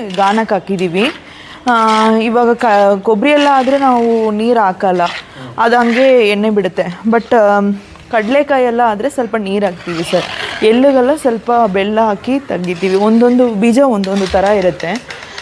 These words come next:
So ಇವಾಗ ಇದಕ್ಕೆ ಸ್ವಲ್ಪ ನೀರ್ ಹಾಕಿದೀವಿ. ಆ, ಎರಡೂವರೆ ಅವರ್ ಹಿಂಗೆ ಗಾಣ ತಿರುಗ್ತಾನೆ ಇರುತ್ತೆ. ಇದರಿಂದ,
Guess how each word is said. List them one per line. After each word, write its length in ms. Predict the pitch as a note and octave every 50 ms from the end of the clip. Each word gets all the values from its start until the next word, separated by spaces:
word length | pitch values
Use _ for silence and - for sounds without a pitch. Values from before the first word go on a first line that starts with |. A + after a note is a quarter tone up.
| - - - -
So 140 | D4 C#4+ C4
ಇವಾಗ 260 | A#3 A#3+ B3 B3+ B3
ಇದಕ್ಕೆ 540 | C4 B3 A#3 A3+ B3 A#3+ - C#4 C#4+ C#4 B3+
ಸ್ವಲ್ಪ 280 | - B3 A3+ - A3
ನೀರ್ 360 | G#3+ G#3 G3 G3 G#3+ A#3 A3+
ಹಾಕಿದೀವಿ. 580 | G#3+ F#3+ F#3 - G3 F3+ E3 F3+ F3+ F3+ G3+ G#3+ - - - - - - - - - - -
ಆ, 240 | B3 B3 A#3+ A#3+ A#3
ಎರಡೂವರೆ 440 | A#3 A3+ A3+ A#3+ C4+ C4+ C4 B3+ A#3+
ಅವರ್ 240 | A#3 A#3 B3 C4+ C#4
ಹಿಂಗೆ 260 | C4 A#3 A3 A#3 A#3
ಗಾಣ 240 | G#3 G#3 F#3+ G3 G#3+ A#3+ A#3 G#3+ - - -
ತಿರುಗ್ತಾನೆ 480 | A3 G#3 A3 - - - A3+ G#3+ G#3+ A3+
ಇರುತ್ತೆ. 560 | G#3+ G#3 F#3+ F3+ F3+ - B3 C#4 E4 F4+ - - - - - - A#3+
ಇದರಿಂದ, 400 | C4 G#3+ B3+ B3+ B3 B3 B3